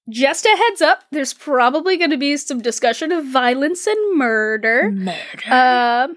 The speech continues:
Speaker 1: murder.
Speaker 2: Murder.
Speaker 1: Obviously, I mean, if you want to hear all the details, all the gory, gory details of the Borden murders,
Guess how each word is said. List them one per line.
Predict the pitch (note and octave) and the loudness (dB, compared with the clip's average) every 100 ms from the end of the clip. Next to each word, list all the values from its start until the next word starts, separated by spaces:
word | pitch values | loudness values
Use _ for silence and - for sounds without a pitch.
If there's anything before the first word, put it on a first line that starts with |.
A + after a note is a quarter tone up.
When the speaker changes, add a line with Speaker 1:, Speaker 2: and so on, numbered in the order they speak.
| - | -10
Speaker 1:
murder. | A3 - E4 C#4+ B3+ A#3 - | 0 2 2 2 -2 -6 -4
Speaker 2:
Murder. | A#3+ C#4+ D4+ D4 C4 C#4+ B3+ A#3+ A3+ G3 - - | 0 2 2 2 2 2 2 0 0 -4 -4 0
Speaker 1:
Obviously, | E4 F#4+ F#4+ F4 D#4+ D#4 C#4+ C#4+ | 2 4 2 0 -2 -2 -2 -2
I | |
mean, | C4+ C4+ B3 _ | 0 -2 -4 _
if | B3+ C4 | 0 2
you | C#4 | 2
want | C#4+ C4+ | 2 0
to | C#4 | -2
hear | C4+ B3+ B3 A#3+ | 2 4 4 2
all | A3 C4 | 0 0
the | C4 B3+ | 0 -4
details, | B3 A#3+ A3+ A3 G#3+ G#3 - - | -4 -2 0 0 -4 -6 -10 -6
all | - A3 | -4 -4
the | |
gory, | A3 A3+ A#3 | -2 0 0
gory | A3+ A#3 A3 | 0 0 -2
details | G#3+ A3 A3+ G#3+ G#3 - | -4 -6 -2 -2 -2 -4
of | G3 F#3+ F#3+ G3 - | -4 -2 -2 -4 -8
the | F#3 F#3 F#3 F#3+ F#3+ G3+ | -4 -2 0 -2 -4 -2
Borden | - C#4 D4 C#4+ | 0 2 4 4
murders, | C4 C4 C4 - | 4 4 2 -4